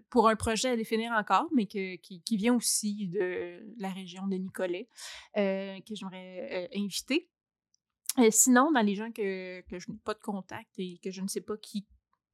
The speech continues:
à combien de degrés de séparation il se trouve de moi, ni s'il joue au jeu de rôle, parce qu'Étienne Thibault, je sais que oui.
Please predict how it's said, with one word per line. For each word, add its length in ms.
à 100
combien 300
de 60
degrés 240
de 40
séparation 540
il 40
se 120
trouve 200
de 100
moi, 320
ni 300
s'il 300
joue 140
au 40
jeu 140
de 60
rôle, 260
parce 160
qu'Étienne 300
Thibault, 260
je 100
sais 80
que 140
oui. 140